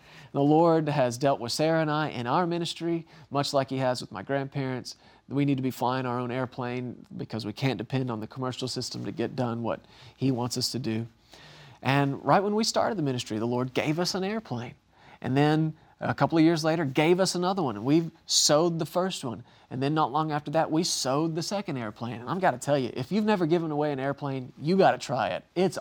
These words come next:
awesome, <laughs> man. It is a lot of fun just to watch somebody receive a gift like that.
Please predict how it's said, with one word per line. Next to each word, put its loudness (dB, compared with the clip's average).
awesome, 2
<laughs> -14
man. -2
It 2
is 0
a -2
lot 6
of -4
fun -2
just 4
to 4
watch 4
somebody 0
receive 2
a -4
gift -4
like -12
that. -14